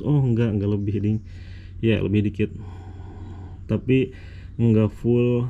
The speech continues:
satu liter ya, men. Kalau satu liter kan di seribu mil. Ini masih di angka sembilan ratus. Tuh. Bentar. Kita tunggu sampai bener-bener enggak netes lagi.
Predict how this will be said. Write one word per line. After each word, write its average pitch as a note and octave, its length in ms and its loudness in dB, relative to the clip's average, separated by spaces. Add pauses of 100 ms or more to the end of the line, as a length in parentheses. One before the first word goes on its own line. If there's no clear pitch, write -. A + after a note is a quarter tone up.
(100)
satu G#2+ 320 2
liter A2 240 2
ya, G2 80 4
men. G#2 320 0
Kalau G2 160 0
satu G#2 240 2
liter G#2 240 0
kan A#2 240 4
di A#2+ 240 2 (320)
seribu G#2+ 320 4
mil. G#2 400 2 (240)
Ini G#2+ 240 2
masih A2+ 320 2
di G#2+ 80 0
angka G#2 640 -2 (800)
sembilan G#2+ 560 4
ratus. G#2+ 480 -2 (400)
Tuh. G2 240 -4 (1800)
Bentar. - 400 -4 (640)
Kita G#2 160 0
tunggu G#2+ 240 4
sampai G2+ 720 0 (1120)
bener-bener G#2 720 2 (240)
enggak G2+ 240 2
netes G2+ 240 -2
lagi. F#2 320 0